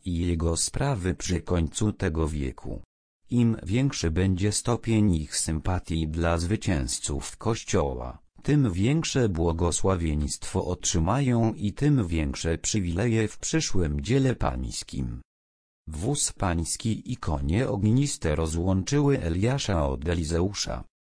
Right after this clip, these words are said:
Im łatwiej zrozumiemy typ, tym łatwiej zrozumiemy jego pozafigurę.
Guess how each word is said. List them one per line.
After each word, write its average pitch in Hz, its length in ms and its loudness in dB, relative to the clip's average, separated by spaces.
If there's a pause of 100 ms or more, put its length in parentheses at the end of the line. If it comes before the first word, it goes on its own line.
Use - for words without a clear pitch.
(280)
Im 85 260 2
łatwiej 82 720 0
zrozumiemy 87 840 0
typ, - 280 -4 (260)
tym 95 240 2
łatwiej 90 720 0
zrozumiemy 87 840 0
jego 78 380 -4
pozafigurę. 82 1040 -2